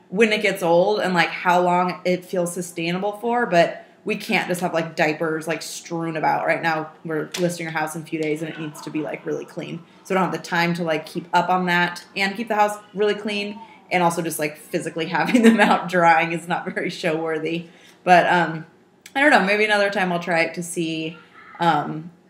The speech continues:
how long it would be feasible for. But I know it is feasible. I know that people really do this, um, all over the world and even all over America. So,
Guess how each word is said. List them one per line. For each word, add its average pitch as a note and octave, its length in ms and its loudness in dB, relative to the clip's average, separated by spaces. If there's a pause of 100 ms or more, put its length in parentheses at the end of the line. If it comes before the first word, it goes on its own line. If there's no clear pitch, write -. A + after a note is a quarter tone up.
(160)
how F3+ 240 0
long E3+ 220 2
it D#3 80 -8
would D#3 100 -6
be D#3 40 -12
feasible D#3 300 -4
for. E3+ 180 -4
But D#3+ 140 0
I B3 80 6
know C4+ 220 4
it G#3 80 6
is F#3+ 180 0
feasible. E3+ 320 -2
I F3 140 4
know F#3 120 0
that F3+ 140 -2
people F3+ 260 -6
really D#3+ 300 0
do E3 220 -4
this, D3 420 -6
um, D#3 260 0
all F3+ 200 4
over E3+ 160 2
the E3 100 -2
world E3+ 520 2
and D#3+ 300 -4
even E3 200 -6
all D#3+ 120 -2
over D#3+ 160 -4
America. - 440 -10
So, D#3+ 380 -4